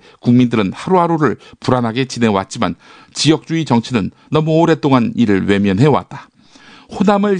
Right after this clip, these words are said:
기반으로 한 야당 분열의 이면에는 단순한 세력 다툼을 넘어서 이러한 지역주의의 한계가 자리 잡고 있다.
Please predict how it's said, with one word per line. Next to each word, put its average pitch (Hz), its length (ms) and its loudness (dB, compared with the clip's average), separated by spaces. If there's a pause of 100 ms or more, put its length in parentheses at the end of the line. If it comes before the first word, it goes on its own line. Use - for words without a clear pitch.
기반으로 127 480 0
한 110 320 -2 (400)
야당 117 400 -2
분열의 107 400 0
이면에는 117 760 2 (360)
단순한 139 460 -2
세력 131 520 0
다툼을 131 500 -2
넘어서 98 440 -2 (360)
이러한 143 360 2
지역주의의 147 720 0
한계가 151 640 -2
자리 110 240 -6
잡고 95 320 -8
있다. - 300 -14